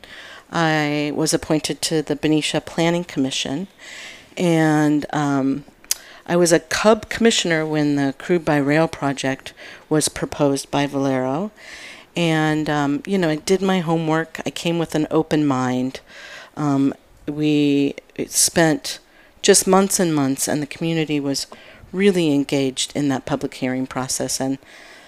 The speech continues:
that planning commission, uh, unanimously denied Valero's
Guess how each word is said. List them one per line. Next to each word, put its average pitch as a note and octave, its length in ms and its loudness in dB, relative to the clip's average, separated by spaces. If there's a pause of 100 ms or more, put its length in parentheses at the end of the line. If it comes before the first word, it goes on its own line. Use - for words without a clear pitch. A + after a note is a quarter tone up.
(200)
that G3 400 4 (260)
planning F3 420 2
commission, C#3+ 680 0 (560)
uh, C#3+ 420 0
unanimously D#3+ 760 2
denied E3 680 0
Valero's D#3+ 600 2